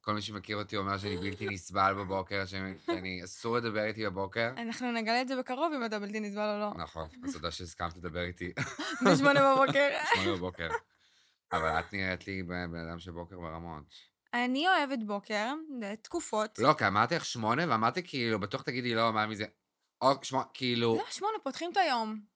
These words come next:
Speaker 1: פותחים את היום בלדבר, את כבר, ואת כבר מתוקתקת, תראי איך את
Speaker 2: מתוקתקת, מסודרת, אחרי שהרסתי.
Speaker 1: <laughs>
Speaker 2: אמ, אבל כן, כיף להתחיל את היום, לדעת שסיימת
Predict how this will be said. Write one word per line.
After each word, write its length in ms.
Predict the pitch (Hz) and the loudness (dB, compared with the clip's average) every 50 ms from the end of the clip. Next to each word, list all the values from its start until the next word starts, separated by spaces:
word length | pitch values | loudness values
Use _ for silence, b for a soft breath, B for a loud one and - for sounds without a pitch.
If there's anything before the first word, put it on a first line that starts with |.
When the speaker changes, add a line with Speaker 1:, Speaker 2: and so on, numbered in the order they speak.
| _ _ _ _ - | _ _ _ _ -10
Speaker 1:
פותחים 320 | - 98 87 - 123 135 | -8 -6 -4 0 0 0
את 80 | 139 156 | 2 2
היום 260 | 165 151 156 165 175 | 4 6 6 6 6
בלדבר, 680 | 170 175 156 139 127 123 113 101 123 135 147 151 143 135 113 - 64 92 | 6 4 4 4 4 2 2 4 4 4 6 6 4 4 2 0 -4 -8
את 100 | 123 - | -8 -8
כבר, 140 | - 113 117 107 | -4 -4 -2 2
ואת 200 | 98 110 110 107 | 2 2 2 2
כבר 120 | - 113 113 | -2 -4 -4
מתוקתקת, 640 | 110 107 - 113 107 - - 143 156 151 - 151 | -4 -4 -8 -8 -10 -4 -2 -2 -2 -2 -2 -6
תראי 140 | - - 120 | -4 -2 0
איך 80 | 247 247 254 | 0 0 0
את 120 | - - | -2 -2
Speaker 2:
מתוקתקת, 440 | 269 262 269 - - 311 311 320 330 | -4 -2 0 4 4 4 4 4 2
מסודרת, 500 | 294 294 - 285 277 285 294 285 294 294 | 0 0 -2 0 4 4 4 4 4 0
אחרי 200 | 277 - 294 302 | 0 0 0 0
שהרסתי. 840 | - 311 277 240 240 226 240 247 247 247 - - - 247 254 277 320 - B B B B | 2 4 6 6 6 8 6 6 6 4 0 -4 -2 -2 -2 -2 -4 -6 B B B B
Speaker 1:
<laughs> 240 | B B B B - | B B B B -2
Speaker 2:
אמ, 720 | 196 202 190 196 202 196 190 196 202 202 208 208 202 208 208 _ _ - | 0 0 2 2 2 2 0 0 0 -2 -2 -2 -4 -6 -8 _ _ -8
אבל 100 | 247 247 - | -8 -6 -2
כן, 320 | - 466 539 453 330 254 247 | -2 -2 0 0 0 0 0
כיף 180 | - 392 - - | -2 -4 -2 0
להתחיל 260 | 571 539 - - 330 269 | -2 -2 0 -2 -2 0
את 60 | - | 2
היום, 440 | 277 247 240 233 226 226 226 226 233 | 4 4 4 4 4 2 2 2 2
לדעת 300 | 233 240 269 311 359 349 | 4 6 6 4 4 4
שסיימת 540 | - 339 285 - - 285 269 269 277 247 | 0 -4 -4 -2 2 2 4 4 4 2